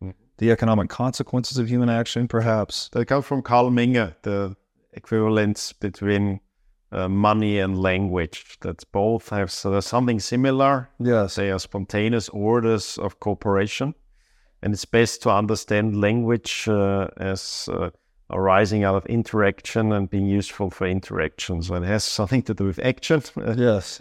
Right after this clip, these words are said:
Speaker 1: And there is, of course, is the end or intent is to communicate and cooperate, uh, with other people.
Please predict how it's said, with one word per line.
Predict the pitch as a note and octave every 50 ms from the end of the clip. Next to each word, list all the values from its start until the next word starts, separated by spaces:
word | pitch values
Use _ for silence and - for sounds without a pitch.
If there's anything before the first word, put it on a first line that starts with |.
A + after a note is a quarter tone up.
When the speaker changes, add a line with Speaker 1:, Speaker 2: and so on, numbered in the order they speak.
| _ -
Speaker 1:
And | - F#2+ F#2+ F#2+
there | - G2+ G2+ G2+ G#2 F#2
is, | F#2+ F#2 - -
of | G2 F#2+ - -
course, | - G#2 G2 - -
is | E2+ F2+ F#2 F2+
the | - F#2+ F#2+ -
end | - F#2+ F#2+ G2 G#2 G#2+ G2+ - -
or | F#2+ F2+ F#2 F#2
intent | - G2+ G2 F#2+ - - G2 F#2+ F#2+ G2+ G#2 G#2 - - -
is | - G2 - - -
to | - F#2+
communicate | - - - F#2+ F#2+ G2+ G#2+ G#2+ A2 - - - G#2+ G#2 G#2 G#2+ - - - - -
and | - F2+ F2 - -
cooperate, | - G#2 F#2+ - - G#2+ G2+ G2+ G2+ F#2+ - - -
uh, | - G2+ G#2 G#2 G2+
with | F#2+ G#2 G2 -
other | G2 G2 G2+ -
people. | - - G#2 G2+ - - G#2 G#2 G2+ G#2